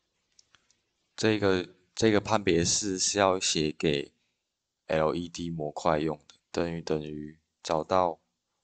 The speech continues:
我们的卡片，然后让我们的L E D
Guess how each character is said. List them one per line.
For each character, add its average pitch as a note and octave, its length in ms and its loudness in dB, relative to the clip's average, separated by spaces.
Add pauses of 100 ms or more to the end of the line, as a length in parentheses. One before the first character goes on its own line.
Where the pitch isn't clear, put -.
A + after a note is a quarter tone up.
(200)
我 E2 120 -16
们 E2+ 160 -12
的 E2+ 160 -4
卡 E2+ 220 0
片， E2 340 -6 (720)
然 - 140 -8
后 G2 160 0
让 G2+ 220 2
我 E2 120 -4
们 D#2 140 -10
的 D#2 80 -6 (100)
L C#2+ 240 -2
E D#2+ 60 -2
D E2+ 460 -4